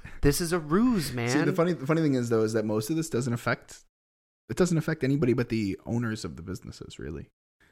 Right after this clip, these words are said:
Speaker 2: This doesn't affect any of the people on
Speaker 1: No,
Speaker 2: the ground.
Speaker 1: I know, but it, but it does affect them in terms of, like, like I said before, what, what, what are they doing with your information?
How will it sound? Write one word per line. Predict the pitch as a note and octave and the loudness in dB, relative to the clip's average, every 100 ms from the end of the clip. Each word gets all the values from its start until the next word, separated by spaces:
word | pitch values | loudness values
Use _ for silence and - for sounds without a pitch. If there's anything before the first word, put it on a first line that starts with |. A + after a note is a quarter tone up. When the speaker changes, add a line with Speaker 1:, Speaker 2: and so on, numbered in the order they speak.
| _ | _
Speaker 2:
This | A#3 | -2
doesn't | A3 E3 | 0 2
affect | A2 A2 G#2+ | 2 0 0
any | A2 | -2
of | G#2 | -2
the | |
people | - C4+ | 0 0
on | A#3 | 0
Speaker 1:
No, | |
Speaker 2:
the | E2+ | -2
ground. | E2+ F#2+ F3 | -4 -4 -2
Speaker 1:
I | A3 | -2
know, | A#3 G#3 | 0 0
but | - A2 | -2 -6
it, | A2 D3+ | -8 -6
but | E3 | -6
it | E3 | -4
does | F#3 F#3+ | -4 -4
affect | F3+ - D3 - | -4 -6 -6 -2
them | C#3+ A#2 A#2 - | 0 0 -4 -6
in | C#3 C3 | -4 -4
terms | C#3 C#3 B2+ | -2 -2 -2
of, | B2 A2+ | -2 -4
like, | A2+ G#2+ G2 - - _ - | -4 -6 -6 -12 -20 _ -8
like | A#2 | -6
I | |
said | A#2 B2+ | -4 -2
before, | A#2 - B2+ G#2 - _ _ - | -2 -2 -2 -4 -10 _ _ -10
what, | A2 B2 - G2+ | -2 -2 -2 -6
what, | B2 - - | -4 -4 -6
what | - C3 B2 | -16 -6 -2
are | C3 | 0
they | C#3 | 0
doing | C#3 B2+ | 2 2
with | B2 A#2+ | 2 -2
your | A#2 | -4
information? | A#2 A#2 A2 A2 A#2 G#2 | -6 -10 -10 -10 -14 -16